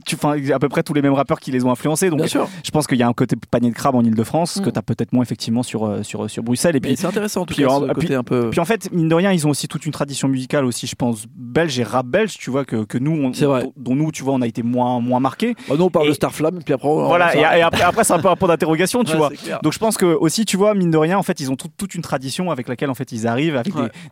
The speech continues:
Speaker 1: des codes qui sont aussi des nuances de rap français, mais qui finalement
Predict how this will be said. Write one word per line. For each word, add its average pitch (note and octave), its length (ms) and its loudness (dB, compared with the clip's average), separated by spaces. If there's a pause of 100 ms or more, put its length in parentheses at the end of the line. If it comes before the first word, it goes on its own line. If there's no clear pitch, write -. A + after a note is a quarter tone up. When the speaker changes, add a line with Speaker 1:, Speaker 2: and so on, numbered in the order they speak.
Speaker 1:
des B2 60 0
codes F#3+ 280 -2
qui - 140 -12
sont C#3 140 -4 (140)
aussi D3 220 -6
des C#3 100 -2
nuances C#3+ 300 2
de B2+ 60 0
rap A#2+ 160 0
français, D#3 280 -6
mais C3+ 120 -4
qui - 120 -10
finalement C3+ 460 0